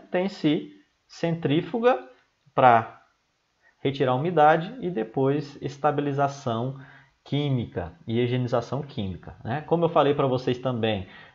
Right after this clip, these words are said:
lá na ET Norte, lá em Brasília, é um processo de biodigestão, tá? Processo de biodigestão e depois da biodigestão eles fazem a secagem, né? Eu exatamente não sei como, como é o processo de secagem, não lembro,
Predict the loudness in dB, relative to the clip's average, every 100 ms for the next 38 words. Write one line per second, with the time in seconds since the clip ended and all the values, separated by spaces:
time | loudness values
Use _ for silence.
0 | -4 2 2 2 2 2 -2 -6 -4 -2
1 | -2 0 0 2 2 2 0 0 0 -2
2 | -4 0 -2 2 0 2 -2 0 -2 -2
3 | -14 -20 _ -16 -8 -4 -2 2 2 0
4 | -8 -6 -2 2 0 0 -4 -4 -4 -12
5 | _ -4 -4 -6 -20 _ -8 -6 -4 -2
6 | -2 0 -2 -2 0 2 2 -4 -18 -8
7 | -6 0 0 2 4 4 4 2 2 0
8 | 2 0 0 -2 -2 -4 2 2 4 0
9 | -6 -6 -8 -2 0 0 -4 -6 -4 0
10 | 0 0 0 -4 -4 -6 -6 0 -2 0
11 | -2 -2 -4 -16 -8 -4 -2 -2 -2 -4
12 | -2 -4 0 0 0 -2 -2 -2 -4 -6